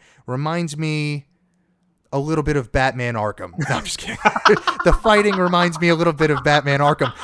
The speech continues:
but it actually does. The fighting mechanics actually do. <laughs> Ah,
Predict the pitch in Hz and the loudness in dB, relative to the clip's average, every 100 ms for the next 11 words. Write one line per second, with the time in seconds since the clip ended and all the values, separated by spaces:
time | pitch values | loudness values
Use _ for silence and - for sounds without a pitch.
0 | - 180 180 185 214 220 214 214 214 170 | 0 4 4 4 2 2 4 10 10 8
1 | - - 147 147 175 190 190 202 208 226 | 0 -10 -8 0 2 2 0 0 2 2
2 | 165 160 - 160 160 147 - - 185 - | -2 -2 -2 -2 0 -2 -4 -10 -4 -4
3 | - - - - 370 - - - - - | -2 0 0 0 -4 -4 -8 -8 -8 -8
4 | 403 - - - - - - - - - | -8 -8 -6 -8 -6 -10 -8 -10 -10 -8
5 | - - - - - _ - 392 539 440 | -12 -10 -12 -12 -18 _ -14 -12 -12 -12
6 | 214 - - - - 415 466 - 466 - | -10 -10 -4 -4 -2 -2 -4 -4 -4 -2
7 | - 539 - 508 - 403 - - _ - | -2 -2 -2 -6 -4 -8 -8 -20 _ -4
8 | - 202 156 135 233 - - - 185 170 | -4 -2 -8 -10 -14 -14 -6 -2 0 0
9 | 156 143 131 | 0 0 -2